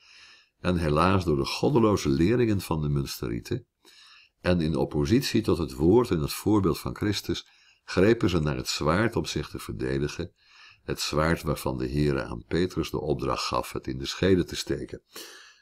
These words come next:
Dus de sacramentariërs waren fout vanwege hun gewapende verdediging,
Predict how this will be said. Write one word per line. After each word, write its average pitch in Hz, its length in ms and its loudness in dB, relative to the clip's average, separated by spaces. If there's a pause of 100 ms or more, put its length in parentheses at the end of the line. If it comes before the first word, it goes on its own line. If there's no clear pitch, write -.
Dus 95 140 2
de 98 60 8
sacramentariërs 90 1040 8
waren 76 560 -2
fout 78 360 0
vanwege 67 560 -2
hun 67 220 -6
gewapende 69 600 -2
verdediging, 104 720 0